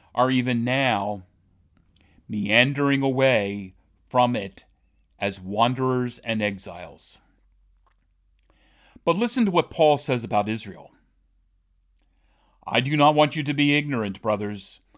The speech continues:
of this ministry, that a blindness has occurred to Israel, in part, until the fullness of the Gentiles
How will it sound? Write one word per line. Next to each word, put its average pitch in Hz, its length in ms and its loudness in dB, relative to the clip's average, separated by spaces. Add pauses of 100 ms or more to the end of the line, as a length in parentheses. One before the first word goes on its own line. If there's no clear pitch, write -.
of 107 200 -4
this 117 200 -6
ministry, 104 640 -4 (760)
that 120 100 0
a 120 60 -2
blindness 131 580 2
has 131 220 -6
occurred 123 420 -4
to 139 160 -6
Israel, 101 640 -6 (440)
in 139 180 -2
part, 107 480 0 (480)
until 117 240 -6
the 117 100 -4
fullness 143 600 -2
of 120 180 -4
the 120 80 -6
Gentiles 101 800 -4